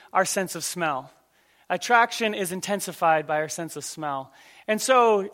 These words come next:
I think if anything we could learn from this in relationships is, men, let your women buy your cologne, your soap, your deodorant.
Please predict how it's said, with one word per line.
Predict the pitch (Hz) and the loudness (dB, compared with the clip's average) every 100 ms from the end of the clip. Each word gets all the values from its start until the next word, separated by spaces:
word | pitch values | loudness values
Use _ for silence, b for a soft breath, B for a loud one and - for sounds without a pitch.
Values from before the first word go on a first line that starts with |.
| - | -8
I | - 277 | -6 -2
think | - 349 - | 0 2 2
if | - | 4
anything | 220 240 247 | 2 2 -2
we | 214 | -2
could | 196 180 | -2 -2
learn | 196 | -2
from | 190 208 | -2 -2
this | 214 208 | -2 -2
in | 190 | -4
relationships | 170 170 175 202 - 214 208 - | -2 -2 -2 -8 -4 -4 -2 -4
is, | 170 160 151 - - b b b b b b b _ _ _ _ _ _ _ _ - | -2 -2 -4 -8 -10 b b b b b b b _ _ _ _ _ _ _ _ -10
men, | 170 208 269 233 | 2 4 4 4
let | 247 | 2
your | 294 277 | 2 0
women | 226 247 233 | 0 0 2
buy | 208 214 | 4 6
your | 214 196 | 4 -2
cologne, | 190 180 190 196 160 151 127 | -4 0 0 0 -2 -8 -14
your | 160 165 | -12 -10
soap, | - 214 208 - 170 | 0 2 2 -2 -10
your | 170 | -8
deodorant. | 175 190 190 165 147 | -2 0 0 -4 -8